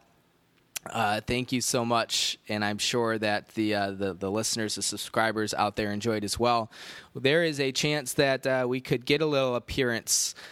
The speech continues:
uh, mini appearance from Grandma Sal coming up because we have exciting news, uh, something I mentioned last week, but I want to plug it again. Coming up on the podcast next weekend, we are going to be coming to you live from Anchorage,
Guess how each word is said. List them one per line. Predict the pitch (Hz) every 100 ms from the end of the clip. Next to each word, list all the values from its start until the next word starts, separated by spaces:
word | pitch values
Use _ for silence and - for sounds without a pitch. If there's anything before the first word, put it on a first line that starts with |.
| - - -
uh, | 110 110 110
mini | 135 143
appearance | 131 - 143 127 98 - -
from | - 131 120 120
Grandma | 127 127 131
Sal | - - 135 135 127
coming | - 131 127 123
up | 92
because | 120 - 127 117
we | 135 143
have | 135 131 123
exciting | - - 139 151 160 151
news, | 143 143 143 135 - -
uh, | 123 117 113
something | - 131 135
I | 127
mentioned | 131 - 123
last | 120 127 -
week, | 139 123
but | 117
I | 113
want | 120 107 -
to | 127 120 - - - -
plug | - 151 147
it | 147
again. | 131 139 143 143
Coming | - 143 147
up | 156
on | 151
the | 143
podcast | 143 147 - 147 135
next | 127 143 170 - -
weekend, | 175 165 139 107 87 - - _ - - _
we | 131 143
are | 165
going | 160 156
to | 156
be |
coming | 147 156 151
to | 139 139
you | 123
live | 117 123 131 147 156 139
from | 143 123 -
Anchorage, | 123 147 151 160 156 147 -